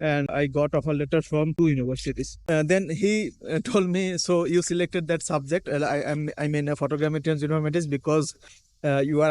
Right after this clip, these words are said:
urban planner, right? Uh, yes, you completed your bachelor from urban planning. That's why maybe you are going for this subject, right?"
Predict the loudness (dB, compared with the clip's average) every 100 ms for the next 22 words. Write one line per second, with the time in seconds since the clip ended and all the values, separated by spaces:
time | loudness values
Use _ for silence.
0 | 2 0 -2 0 0 2 2 2 2 0
1 | 0 -2 0 0 0 -2 0 0 0 0
2 | 0 0 0 2 0 0 -2 0 0 -2
3 | -2 -2 -2 -4 -4 -2 -2 -2 0 0
4 | -4 -10 -10 -2 -2 0 -2 0 0 2
5 | 2 0 0 0 -2 -2 -2 0 -2 0
6 | -2 0 -2 0 2 0